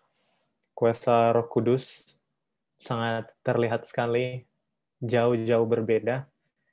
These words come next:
di mana sebelum dan sesudah. Sebelumnya Petrus rela menyangkal Tuhannya, setelahnya Petrus rela mati demi Tuhannya. Jadi kayak,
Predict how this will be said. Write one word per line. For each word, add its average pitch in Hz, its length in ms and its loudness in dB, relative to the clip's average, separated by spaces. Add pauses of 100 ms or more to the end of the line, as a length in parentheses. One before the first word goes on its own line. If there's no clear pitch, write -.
(300)
di 110 140 0
mana 120 420 -2
sebelum 113 800 -2 (1300)
dan 113 400 0
sesudah. 107 560 -2 (880)
Sebelumnya 120 560 -2
Petrus - 800 -2
rela 123 320 4
menyangkal 113 880 2 (480)
Tuhannya, 123 560 -2 (880)
setelahnya 123 920 0 (300)
Petrus 143 500 2 (300)
rela 131 560 2
mati 123 500 -2
demi 110 220 -6
Tuhannya. 101 480 -10 (580)
Jadi 147 160 4
kayak, 123 320 2